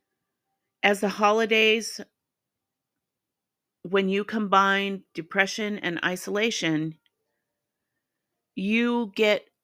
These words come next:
plenty of reasons why somebody would wanna be alone, be out there by themselves, and just do drugs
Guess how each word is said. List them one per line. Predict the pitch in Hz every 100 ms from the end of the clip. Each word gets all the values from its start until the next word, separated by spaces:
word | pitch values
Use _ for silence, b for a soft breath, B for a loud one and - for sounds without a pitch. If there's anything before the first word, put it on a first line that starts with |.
| _ _
plenty | - 220 233 233
of | 220
reasons | 214 202 156 147 151
why | 165 160
somebody | 156 180 180 175
would | 151 147
wanna | 165 196 202
be | 196
alone, | 170 160 151 151 151
be | 170 -
out | 170 170
there | 165
by | 160
themselves, | 165 165 156 151 143 139 -
and | 143
just | 143 135 -
do | 135
drugs | - 95 - - -